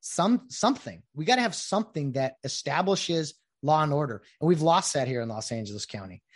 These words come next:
Those two police officers do not have to die. And it's for two reasons that they died. Number one, George Gascon.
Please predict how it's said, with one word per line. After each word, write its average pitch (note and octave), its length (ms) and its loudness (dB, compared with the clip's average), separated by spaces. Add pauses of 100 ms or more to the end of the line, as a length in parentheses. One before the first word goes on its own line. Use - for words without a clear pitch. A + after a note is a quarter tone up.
(160)
Those F#3+ 160 6
two G#3 140 2
police G3 280 2
officers F3 360 2
do C#3 40 0
not D3+ 140 4
have D3+ 140 2
to C3+ 80 -6
die. A2+ 180 -4
And A2 100 -10
it's A#2+ 80 -10
for C3 120 -10
two G#3 240 0
reasons B2+ 500 0 (260)
that C3 140 -4
they B2 120 0
died. G#2 280 -6 (260)
Number E3+ 200 4
one, E3+ 240 6
George C#3+ 280 2
Gascon. A#2 520 -4